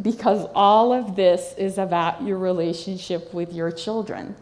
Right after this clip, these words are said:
And it's teaching them about their relationship with God. Four things, I'm just gonna say them really quickly, that is kinda like,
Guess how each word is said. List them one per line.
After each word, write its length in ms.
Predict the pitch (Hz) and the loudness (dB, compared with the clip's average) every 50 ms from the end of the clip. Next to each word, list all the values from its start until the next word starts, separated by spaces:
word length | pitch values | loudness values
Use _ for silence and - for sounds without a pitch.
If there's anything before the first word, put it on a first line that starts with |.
| - _ _ _ _ _ - - - - - | -20 _ _ _ _ _ -20 -20 -20 -6 -2
And 140 | 214 220 202 | 0 0 0
it's 200 | 196 202 - - | 0 -2 -4 -6
teaching 540 | - - 254 254 254 - - 254 220 202 196 | -2 0 0 0 0 0 -2 -2 -2 0 0
them 260 | 196 220 269 - - | 2 2 2 2 0
about 400 | - 180 185 196 190 190 196 - | -2 0 0 2 2 2 0 0
their 120 | 202 202 196 | -2 0 0
relationship 800 | 196 190 190 185 185 190 - 208 202 - - 180 165 165 - - | 0 0 0 0 -2 -2 -4 -6 -6 -4 -4 -4 -4 -4 -6 -8
with 160 | 185 180 - | -8 -8 -4
God. 420 | - 185 190 180 135 95 - 190 - - - - - - - - _ _ _ - - - _ _ _ - _ _ _ _ _ _ _ - _ _ _ _ - - - - - _ _ - - - | -2 -2 -2 -2 -2 -4 -6 -8 -12 -18 -20 -20 -20 -20 -20 -20 _ _ _ -20 -20 -20 _ _ _ -20 _ _ _ _ _ _ _ -20 _ _ _ _ -20 -20 -20 -20 -20 _ _ -20 0 6
Four 220 | 285 285 302 330 302 | 8 8 8 8 6
things, 360 | - 277 262 262 254 247 247 | 2 0 0 0 0 -2 -2
I'm 120 | 208 208 | -4 -4
just 180 | 208 - - - | -6 -8 -6 -4
gonna 160 | 226 208 202 | -4 -4 -2
say 240 | 208 - 226 220 220 | 2 4 4 4 6
them 160 | 226 208 202 | 4 2 0
really 260 | 202 202 214 214 196 202 | 0 0 0 0 -2 -2
quickly, 680 | - - 214 202 202 - 226 220 220 220 233 247 226 - - - - - - - - - - - - _ - 190 170 165 | -2 0 0 0 0 -2 0 0 2 2 2 0 -4 -6 -12 -20 -20 -20 -20 -20 -20 -20 -20 -20 -18 _ -12 -12 -4 0
that 460 | 196 202 190 196 190 190 - - - - - - _ - _ _ _ - - _ _ - - _ _ _ _ _ _ _ _ _ _ _ _ _ _ _ _ _ _ | 4 4 4 4 4 0 -6 -14 -16 -18 -20 -20 _ -20 _ _ _ -20 -20 _ _ -20 -20 _ _ _ _ _ _ _ _ _ _ _ _ _ _ _ _ _ _
is 200 | - 214 202 - | -6 -6 -6 -6
kinda 380 | - - - 262 254 254 277 254 | -6 -4 0 2 2 4 4 4
like, 340 | 240 226 214 208 202 208 | 6 6 6 6 6 4